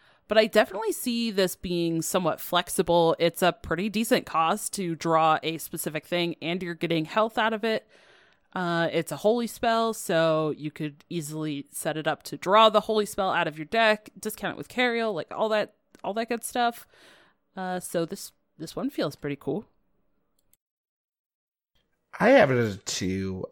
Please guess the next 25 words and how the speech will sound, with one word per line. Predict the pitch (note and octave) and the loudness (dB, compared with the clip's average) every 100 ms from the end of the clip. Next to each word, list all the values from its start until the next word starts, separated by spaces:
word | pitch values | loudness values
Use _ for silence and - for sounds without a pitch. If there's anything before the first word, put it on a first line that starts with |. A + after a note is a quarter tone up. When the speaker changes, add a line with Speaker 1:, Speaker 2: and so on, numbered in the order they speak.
| _ | _
Speaker 2:
I | A#2+ | 0
kinda | D3+ D3 | 4 4
like | C3+ C3 - | 4 2 -2
the | B2 | -2
Northwatch | A2+ A#2 G#2+ A#2+ G#2+ G#2 - | 2 2 2 4 4 2 -2
Commander | A#2 A2 G#2+ G2+ G2+ G2+ F#2+ F#2 _ | -2 0 0 -2 0 0 0 -4 _
secret | - - A2+ - A2+ A2 - _ | -10 -6 -6 -2 0 0 -2 _
route | A2 C3 C3+ - - | 2 4 4 0 -2
better. | B2 C#3+ D3 D3 _ _ _ _ - - - _ - | 0 0 -2 -6 _ _ _ _ -20 -20 -20 _ 2
I | |
mean, | C3+ | 6
this | F3 F3+ | 6 6
isn't | E3 D#3+ - - C3 _ | 4 6 4 -2 -18 _
bad, | G#2+ G#2+ A2+ B2+ C3+ C3+ _ | 0 2 4 2 0 -8 _
but | - A2+ - | -2 -2 0
I, | G#2+ C3+ A#2+ G#2+ - - - - | 0 2 0 -6 -12 -14 -10 0
I | C#3 | 0
just | C3+ - | 0 0
think | C#3 | 0
there's | C3 A#2+ | 0 -2
better | - A2 A#2+ | -2 -2 0
ways | A#2 A2+ - | 0 -2 -6
to | G#2+ | -6
draw | A2 G#2 | -4 -2
minions | G#2+ G#2 F#2+ G#2 G#2+ G#2 - | -4 -6 -6 -6 -8 -8 -12